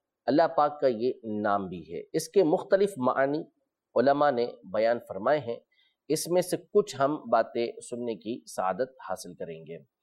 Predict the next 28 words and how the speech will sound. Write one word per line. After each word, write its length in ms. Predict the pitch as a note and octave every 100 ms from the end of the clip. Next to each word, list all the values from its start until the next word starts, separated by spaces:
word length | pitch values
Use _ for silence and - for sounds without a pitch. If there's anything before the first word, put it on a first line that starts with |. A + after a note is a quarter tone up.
| _ - - - - _
نمبر 260 | C#3+ A3+ B3+
ایک، 300 | F3 F#3+ F#3+ F#3 F#3 - - _
شہید 440 | - - C3 A3+ A3
کا 120 | A#3
معنی 640 | F#3+ E3 E3+ F#3 - B2 E3+
یہ 60 | G3 -
علیم 340 | B2+ D3 E3+ D#3
کا 120 | C3+
ہوتا 360 | G#2+ - A#2+
ہے، 100 | G#2+ C3
یعنی 300 | G#2+ C3+ D#3+
کسی 320 | D#3+ D3 E3+ D3+
چیز 240 | C#3+ C3
کا 260 | - C#3 - - F#2
جاننے 360 | A2+ B2 D3+ C#3+
والا، 400 | A2 A2+ A#2 B2+ - _ _
علم 300 | C3+ D3+ D#3+ D3 G#2+ G#2
رکھنے 420 | G#2 - A#2 B2+ - F2+ D#2
والا۔ 320 | F#2 F2 D#2+ C#2+ _ _ _ _ - - - - _ -
تو 100 | -
اللہ 180 | E3+ A3
جل 200 | G3 A3
شانہ، 320 | G#3+ G3 F#3+ E3+ D#3+ D#3+
یقیناً 600 | A2 B2 - D#3+ E3+ F3
سب 260 | - - D#3
سے 140 | - D#3
بڑھ 200 | C#3 C#3
کر 140 | D3